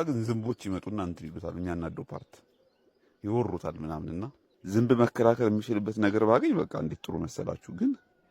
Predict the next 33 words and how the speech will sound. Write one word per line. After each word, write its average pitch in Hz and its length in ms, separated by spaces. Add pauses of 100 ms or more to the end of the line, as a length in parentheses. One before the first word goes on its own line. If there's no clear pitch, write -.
(380)
ያው 104 100
ያለው 120 220
አማራጭ 135 320
በቃ - 180
እያሰጡ 101 400
እንደዚህ 85 300
እያደረቁ 85 520 (680)
ቢያንስ 95 320
አሁን 87 180
ለምሳሌ 87 280
አንድ 90 240
ቀንና 90 280
ሁለት 87 240
ቀን - 160 (440)
እንዲቆይ 87 300
ከተፈለገ 104 480
የግድ 104 300
እንደዚህ 82 300
መደረግ 80 360
አለበት። - 380
አሳ፣ 90 200 (1040)
እንደውም 104 320
የአሳ 98 360
ግማቱ 104 360
ከጭንቅላቱ 92 640
ነው 85 120
የሚባለው 80 400
እና 95 140
የአሳ 92 200 (100)
ግማት 101 320
የሚጀምረው 110 480
ከጭንቅላት 82 540
ነው። - 140